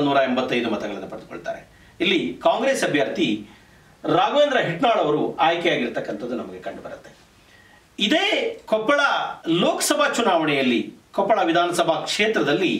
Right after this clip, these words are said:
ಕಾಂಗ್ರೆಸ್ ಅಭ್ಯರ್ಥಿ ಎಪ್ಪತ್ತೊಂಬತ್ತು ಸಾವಿರದ ಮುನ್ನೂರ ನಲವತ್ತೊಂಬತ್ತು ಮತಗಳನ್ನು ಪಡೆದುಕೊಂಡಿರ್ತಾರೆ.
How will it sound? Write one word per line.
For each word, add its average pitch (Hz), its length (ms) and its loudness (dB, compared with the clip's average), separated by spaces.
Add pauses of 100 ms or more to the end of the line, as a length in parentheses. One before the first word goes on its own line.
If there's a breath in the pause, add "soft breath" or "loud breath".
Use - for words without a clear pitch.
(160)
ಕಾಂಗ್ರೆಸ್ 277 480 0
ಅಭ್ಯರ್ಥಿ 220 440 0 (480)
ಎಪ್ಪತ್ತೊಂಬತ್ತು 247 560 0
ಸಾವಿರದ 208 360 2 (100)
ಮುನ್ನೂರ 175 260 2
ನಲವತ್ತೊಂಬತ್ತು 160 680 0
ಮತಗಳನ್ನು 143 440 0
ಪಡೆದುಕೊಂಡಿರ್ತಾರೆ. 117 640 -2